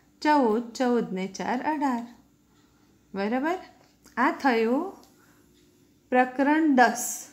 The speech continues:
હવે શરૂ કરું છું પ્રકરણ અગિયાર. પ્રકરણ અગિયારમાં શીખવાનું છે આપણે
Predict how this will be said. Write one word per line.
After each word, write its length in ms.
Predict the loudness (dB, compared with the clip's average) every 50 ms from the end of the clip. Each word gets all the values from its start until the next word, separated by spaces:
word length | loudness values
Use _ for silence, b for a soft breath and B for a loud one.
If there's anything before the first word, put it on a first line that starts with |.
| -20 _ _ b b b b b b b b _ -4
હવે 240 | -2 0 0 0 0
શરૂ 340 | 0 0 2 2 2 2 0
કરું 360 | 0 0 0 2 2 0 0
છું 160 | -2 -4 -4
પ્રકરણ 560 | -4 -2 -2 -2 -2 -2 -6 -4 -4 -4 -4 -4 -2 -2
અગિયાર. 840 | -2 -2 -2 -2 -2 0 0 0 0 -2 -2 -2 -4 -6 -8 -12 -20 -20 _ _ _ _ _ _ _ _ _ _ _ _ _ _ _ _ _ _ _ _ _ _ _ _ _ _ _ _ _ _ _ _ _ _ _ _ _ _ _ _ b b b b b b b b b b b b _ -6
પ્રકરણ 420 | -6 -6 -4 -4 -2 -2 -2 -2
અગિયારમાં 600 | -4 -6 -6 -2 -2 -2 0 0 0 0 0 0
શીખવાનું 640 | -2 -4 -6 -6 -8 -6 -4 -4 -2 0 0 -2 -2
છે 140 | -2 -2 -2
આપણે 640 | -2 -4 -4 -6 -6 -6 -4 -4 -6 -8 -8